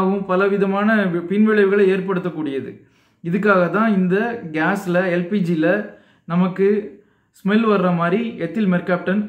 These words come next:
ஆட் பண்றாங்க. இந்த சயின்ஸ் ஃபேக்ட் உங்களுக்கு பிடிச்சிருக்கும்னு நினைக்கிறேன். கண்டிப்பா நம்ம வீடியோவை ஷேர் பண்ணுங்க, லைக் பண்ணுங்க, கமெண்ட் பண்ணுங்க.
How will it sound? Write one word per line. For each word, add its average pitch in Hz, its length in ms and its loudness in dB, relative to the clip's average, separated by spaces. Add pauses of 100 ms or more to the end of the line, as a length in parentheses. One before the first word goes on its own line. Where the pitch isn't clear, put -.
ஆட் 160 180 -2
பண்றாங்க. 120 380 -6 (560)
இந்த 180 180 2
சயின்ஸ் 214 240 2
ஃபேக்ட் 196 260 0
உங்களுக்கு 180 300 0
பிடிச்சிருக்கும்னு 180 480 0
நினைக்கிறேன். 156 380 -6 (320)
கண்டிப்பா 202 340 2
நம்ம 185 200 2
வீடியோவை 190 340 4
ஷேர் 175 260 0
பண்ணுங்க, 160 260 -4 (360)
லைக் 175 220 -4
பண்ணுங்க, 139 260 -6 (480)
கமெண்ட் 190 300 2
பண்ணுங்க. 127 260 -4